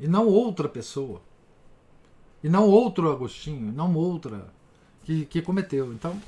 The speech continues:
enfim. Mas,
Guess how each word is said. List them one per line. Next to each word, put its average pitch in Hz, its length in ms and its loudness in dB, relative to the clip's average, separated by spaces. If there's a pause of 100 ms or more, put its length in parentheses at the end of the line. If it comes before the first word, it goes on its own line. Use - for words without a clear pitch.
(180)
enfim. 127 300 -10 (3250)
Mas, 135 540 -2